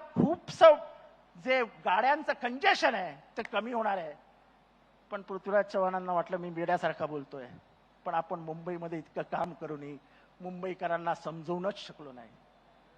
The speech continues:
म्हणजे आपल्याकडे सोन्याचं अंड असताना आपण दाखवू शकलो नाही, ते दगड सोन्याचं अंड म्हणून दाखवतायत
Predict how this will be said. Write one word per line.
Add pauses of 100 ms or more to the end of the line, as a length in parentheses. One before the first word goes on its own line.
(1040)
म्हणजे
आपल्याकडे
सोन्याचं
अंड
असताना
आपण
दाखवू
शकलो
नाही, (440)
ते
दगड
सोन्याचं
अंड
म्हणून
दाखवतायत